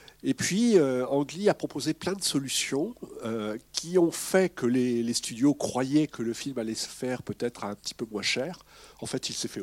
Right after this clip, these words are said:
aussi cher qu'avec, euh, les budgets précédents, mais il s'est fait. Et vous dire quand même qu'il a fallu trois ans et demi pour le faire. Un énorme travail, hein. Beaucoup de temps de préparation, beaucoup de temps de tournage, beaucoup de temps de post-production, vous savez, euh, tout ce qui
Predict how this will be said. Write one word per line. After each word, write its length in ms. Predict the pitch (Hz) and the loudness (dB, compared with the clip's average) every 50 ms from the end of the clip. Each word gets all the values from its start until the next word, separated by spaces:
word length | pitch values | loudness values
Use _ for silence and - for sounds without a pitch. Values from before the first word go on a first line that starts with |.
| - | -6
aussi 280 | - 175 143 - - - | -4 -4 -4 -2 0 2
cher 380 | - - - 139 139 127 - - | 4 4 6 6 6 4 2 -2
qu'avec, 400 | - 101 92 107 104 - - - | -8 -8 -8 -8 -8 -8 -8 -8
euh, 100 | 98 98 | -6 -6
les 100 | 101 101 | -6 -6
budgets 300 | - 107 - - 113 - | -8 -8 -6 -4 -4 -4
précédents, 500 | - - - - - - 113 135 180 - - - - - - - | -4 -6 -8 -8 -6 -4 -4 -4 -6 -6 -12 -20 -20 -6 0 2
mais 160 | 180 202 - - | 2 2 2 0
il 60 | 214 | 0
s'est 140 | - - 143 | 0 0 0
fait. 300 | - - - 147 117 - _ _ _ _ _ _ _ _ _ - _ _ - - - - - - - - _ _ _ - | 0 -2 -6 -8 -8 -8 _ _ _ _ _ _ _ _ _ -20 _ _ -20 -20 -20 -20 -20 -20 -20 -20 _ _ _ -4
Et 140 | 120 120 117 | -2 -2 -2
vous 140 | 110 127 120 | -2 -2 -4
dire 200 | - 190 180 - | 0 0 0 0
quand 120 | - 127 | 0 -4
même 220 | 120 143 175 175 | -2 -2 -2 -4
qu'il 160 | - - - 123 | -4 -6 -6 -6
a 60 | 104 | -4
fallu 240 | - 101 107 147 - | -4 -6 -6 -6 -6
trois 400 | - - - - 120 120 - 131 | -2 -2 -2 0 0 -2 -2 -2
ans 60 | 113 | -4
et 40 | 104 | -6
demi 160 | 110 123 131 | -8 -12 -14
pour 140 | - - 90 | -12 -12 -12
le 80 | 87 | -12
faire. 360 | - - - - - _ _ _ _ - | -14 -16 -20 -20 -20 _ _ _ _ -10
Un 160 | - 123 120 131 | -6 -4 0 2
énorme 420 | 160 175 165 160 147 135 135 117 - | 2 2 4 2 0 0 -2 -6 -10
travail, 500 | - - 98 92 92 92 104 120 139 - _ _ _ - | -12 -12 -12 -12 -12 -12 -12 -14 -16 -18 _ _ _ -20
hein. 40 | - - _ - - - _ - | -20 -20 _ -20 -20 -20 _ -4
Beaucoup 280 | - 143 139 - 151 139 | -2 -2 -2 -2 -4 -4
de 100 | 123 120 | -4 -4
temps 200 | - 131 127 117 | -2 -2 -4 -4
de 60 | - | -4
préparation, 720 | - - 107 - - - 101 - - - 98 101 135 185 - - - - - - | -6 -8 -8 -6 -8 -8 -6 -6 -4 -4 -4 -4 -6 -6 -8 -14 -20 -20 -18 -8
beaucoup 260 | 117 147 151 - 170 | -2 -2 -2 -2 -2
de 120 | 156 139 123 | -4 -4 -2
temps 160 | - 131 127 | 0 0 -2
de 80 | 107 104 | -2 -2
tournage, 580 | - - 104 92 - - 117 143 147 147 156 - - | -4 -4 -4 -4 -8 -8 -8 -6 -4 -6 -6 -6 -4
beaucoup 380 | 123 131 180 185 190 - 190 | 2 4 4 4 4 2 0
de 80 | 151 156 | 0 0
temps 240 | - - 160 143 135 | 0 2 0 0 0
de 100 | - 104 | 0 -4
post-production, 880 | - - - 165 - - - - - - - 107 113 - - - 160 | -4 0 2 2 2 2 -4 -6 -10 -10 -10 -8 -8 -8 -6 -4 -4
vous 80 | 214 202 | -4 -4
savez, 280 | - - 87 104 123 139 | -4 -6 -4 -4 -2 -2
euh, 200 | 127 104 101 98 - | -2 -4 -4 -6 -8
tout 100 | - - | -10 -10
ce 80 | - - | -10 -10
qui 200 | - - 107 | -10 -12 -14